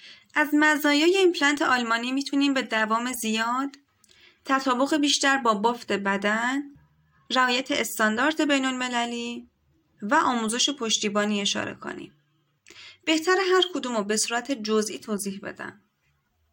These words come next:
ایمپلنت آلمانی ماندگاری بسیار بیشتری نسبت به برندهای دیگه داره و موادی که در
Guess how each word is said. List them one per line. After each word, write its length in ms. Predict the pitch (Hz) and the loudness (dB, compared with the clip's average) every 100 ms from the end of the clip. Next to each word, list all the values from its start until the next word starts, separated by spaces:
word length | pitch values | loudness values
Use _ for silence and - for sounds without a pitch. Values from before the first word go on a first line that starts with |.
| _ _ | _ _
ایمپلنت 520 | 311 302 320 359 359 | 0 2 4 4 4
آلمانی 560 | - 254 226 220 262 233 | 2 -2 0 -2 -2 -4
ماندگاری 680 | 233 226 226 220 226 262 277 | -4 -4 -6 -4 -6 -4 -4
بسیار 520 | 226 - 240 254 269 | -4 -4 -4 -4 -4
بیشتری 540 | 214 208 - 247 214 196 | -2 -2 -2 -2 -2 -2
نسبت 480 | 196 202 - 214 208 | -4 -6 -4 -4 -2
به 100 | 202 | -4
برندهای 680 | 202 202 196 196 - 202 | 0 0 0 -2 -6 -6
دیگه 340 | 196 196 196 185 | -4 -4 -4 -4
داره 380 | 190 185 - - _ _ _ _ _ _ - | -4 -6 -10 -14 _ _ _ _ _ _ -4
و 140 | 262 | 0
موادی 540 | 247 233 233 277 277 220 | 4 4 4 -2 -2 -6
که 140 | 220 | -2
در 260 | 202 202 | 0 0